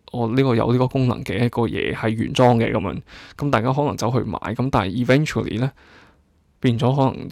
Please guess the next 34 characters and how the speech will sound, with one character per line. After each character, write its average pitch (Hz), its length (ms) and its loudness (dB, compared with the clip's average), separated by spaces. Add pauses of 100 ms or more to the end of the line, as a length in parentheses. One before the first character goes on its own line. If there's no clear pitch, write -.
(100)
如 - 40 -6
果 123 100 0
大 113 100 0
家 123 100 4
好 139 160 2
失 - 120 0
望 - 200 -4
嘅 - 80 -6
時 - 80 -4
候 107 100 -2
呢， 120 180 4
都 170 180 4
會 127 140 6
喺 127 280 0
其 - 220 -2
他 147 260 4
嘅 - 60 -4
渠 - 140 -4
道 92 160 0
呢 123 120 4
係 110 160 0
會 110 300 -2
即 - 140 -2
係 110 80 0 (640)
講 120 200 2
到 131 60 2
出 127 160 2
嚟， 95 100 4
即 139 140 2
係 127 60 4
可 139 80 2
能 - 100 -2
佢 110 180 -4
喺， 117 220 0